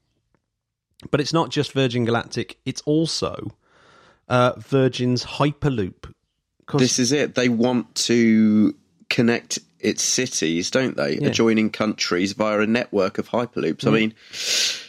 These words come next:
Speaker 2: they are thinking ahead.
Speaker 1: Another news story that caught my eye because of a, uh, a podcast we did with George a few weeks ago, or maybe months ago even, was
Speaker 2: You're gonna mention Venus, aren't you?
Speaker 1: I am.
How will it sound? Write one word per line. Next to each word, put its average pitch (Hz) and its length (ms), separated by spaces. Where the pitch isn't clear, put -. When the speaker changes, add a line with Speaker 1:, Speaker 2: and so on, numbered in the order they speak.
Speaker 2:
they 127 180
are 127 340
thinking 110 480
ahead. 107 360
Speaker 1:
Another 143 280
news 113 240
story 104 380
that - 180
caught 110 240
my 95 260
eye 98 260
because 117 320
of 107 120
a, 104 300
uh, 113 240
a 113 80
podcast - 560
we 131 80
did 123 220
with 123 180
George 120 480
a 110 60
few 110 580
weeks 123 460
ago, 95 200
or 117 140
maybe 98 320
months 151 380
ago 92 200
even, 90 340
was 117 500
Speaker 2:
You're 127 100
gonna 113 80
mention 92 320
Venus, 110 360
aren't 113 220
you? 76 100
Speaker 1:
I 131 120
am. 165 400